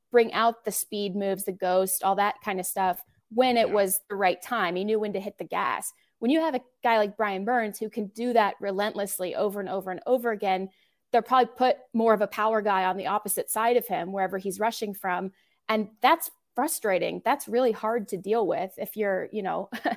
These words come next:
Speaker 1: <laughs> anyone else on the other <laughs> side.
Speaker 2: Yeah.
Speaker 1: And I think,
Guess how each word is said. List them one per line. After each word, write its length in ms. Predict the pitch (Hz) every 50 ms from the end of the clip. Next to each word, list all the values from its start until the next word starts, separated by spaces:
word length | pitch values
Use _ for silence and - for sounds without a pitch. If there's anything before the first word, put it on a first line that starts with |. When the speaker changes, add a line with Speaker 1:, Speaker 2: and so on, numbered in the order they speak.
| - -
Speaker 1:
<laughs> 360 | - - - _ _ _ -
anyone 380 | 214 220 277 269 254 262 254
else 280 | 240 240 254 247 247 -
on 120 | 262 220
the 120 | 208 214 233
other 140 | 233 214 220
<laughs> 140 | - -
side. 440 | 254 208 - - - - 285 277 - - - - - - - -
Speaker 2:
Yeah. 300 | 226 294 - 240 226 226
Speaker 1:
And 140 | 220 233 -
I 160 | 180 240 247
think, 300 | 262 - 277 254 269 262